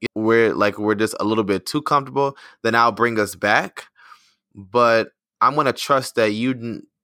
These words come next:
that you know yourself enough, um, that you can regulate, you know, when, uh,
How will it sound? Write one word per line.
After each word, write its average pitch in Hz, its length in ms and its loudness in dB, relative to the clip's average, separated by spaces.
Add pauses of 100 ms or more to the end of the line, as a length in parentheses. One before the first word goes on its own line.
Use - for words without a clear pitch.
(140)
that 110 360 2 (560)
you 120 200 -2
know 127 120 2
yourself 120 500 2 (100)
enough, 107 640 0 (520)
um, 98 480 2
that 104 140 2
you 113 100 -2
can 113 180 -6
regulate, 98 640 0 (1300)
you 117 80 -4
know, 98 180 -2
when, 117 640 0 (1120)
uh, 104 240 4